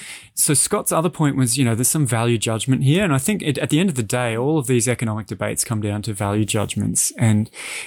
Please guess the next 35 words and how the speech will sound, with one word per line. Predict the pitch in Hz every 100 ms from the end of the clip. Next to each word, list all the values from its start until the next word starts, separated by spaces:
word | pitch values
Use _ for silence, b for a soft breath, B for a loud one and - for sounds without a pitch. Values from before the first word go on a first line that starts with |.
| B
and | 120
al-, | 127 127
and, | 127 123
and | 135 123
it's | -
probably | 170 151 123
easier | 120 120 -
for | 113
us | 110
'cause | - 107 113
we | 107 170 165 -
predominantly | 120 113 113 113 104 98
agree | 107 110 113 107 110 - 104
on, | 101 107 - B B B -
on | 110
some | - 110
of | 104
these | 104 -
key | - 101 110
issues. | - 104 110
But | - 123 123 - -
here, | 170 190 139
here's | 165 175 147
a |
statement. | - - 123 - 101 -
People | - 170 170
should | 123 - 139
spend | - 127 117
their | 110 104
money. | 104 107 - -
Money | 127 147 151
is | 143 -
for | - 113
spending, | - 117 117 101 - - -
right? | 117 160